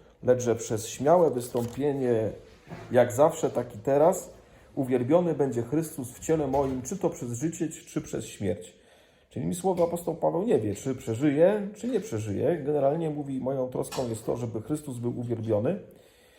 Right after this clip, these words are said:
czy to przez sposób, jak będę żył dalej, czy to przez śmierć”. No i, e, naturalne to jest, że jeśli myślimy nad tym, że możemy niedługo umrzeć, zastanawiamy się, „No dobrze, no ale co ze mną się w takim razie będzie działo? Wiem, że zmartwychwstanę”,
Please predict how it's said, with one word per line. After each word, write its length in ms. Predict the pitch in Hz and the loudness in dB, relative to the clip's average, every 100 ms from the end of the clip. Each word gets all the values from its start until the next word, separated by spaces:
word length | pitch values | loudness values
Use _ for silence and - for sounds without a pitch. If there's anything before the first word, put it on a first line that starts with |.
| _ - | _ -8
czy 220 | - 233 | -2 0
to 180 | 170 170 | 2 2
przez 440 | - 170 170 - | 8 8 8 2
sposób, 520 | - 156 156 127 - | 0 2 2 -2 0
jak 240 | 120 120 120 | 2 4 2
będę 240 | 120 120 | 2 2
żył 160 | 120 135 | 2 2
dalej, 440 | 110 117 190 196 | 6 6 6 2
czy 140 | - | -4
to 140 | 165 165 | -4 -4
przez 480 | - 135 151 - - _ _ _ _ | -2 -4 -4 -12 -20 _ _ _ _
śmierć”. 520 | - 143 113 - - - - _ - | -4 4 4 4 -8 -18 -20 _ -6
No 100 | - | 0
i, 180 | 180 269 | 2 0
e, 540 | 302 - - - - 127 127 135 131 131 139 139 113 | -4 -14 -20 -20 -8 -4 0 0 0 0 -2 -4 -4
naturalne 500 | 139 139 220 220 170 | -4 0 4 4 4
to 160 | 123 104 | 2 0
jest, 220 | 113 131 | -2 -2
że 80 | 120 | -4
jeśli 260 | 127 - 131 | -4 -4 -6
myślimy 440 | 135 175 160 127 | -4 -2 0 2
nad 260 | 127 127 - | 2 0 -2
tym, 140 | 123 | -4
że 120 | 117 | -2
możemy 360 | 113 120 139 123 | -2 -2 -2 -2
niedługo 320 | 120 135 127 | -2 -2 -4
umrzeć, 400 | 110 107 123 156 | -2 -2 -2 -2
zastanawiamy 580 | 131 139 135 143 139 131 | -6 -6 -4 -2 -2 -4
się, 140 | 139 | -6
„No 120 | 139 | -4
dobrze, 260 | 117 113 110 | -2 -2 -2
no 80 | 110 | -2
ale 120 | 120 | -4
co 160 | 120 123 | -4 -4
ze 200 | 117 123 | -2 -2
mną 120 | 123 | -2
się 140 | 127 | -6
w 40 | 123 | -8
takim 260 | 117 - | -8 -4
razie 280 | - 113 120 | -2 -2 -2
będzie 280 | 123 127 139 | -4 -4 -4
działo? 320 | 127 104 107 - - _ _ _ - - | -2 -2 -6 -10 -20 _ _ _ -20 -6
Wiem, 200 | 117 139 | 0 0
że 120 | 131 | 0
zmartwychwstanę”, 800 | 131 127 123 - 117 - 113 101 | 0 0 -2 -4 -2 4 4 4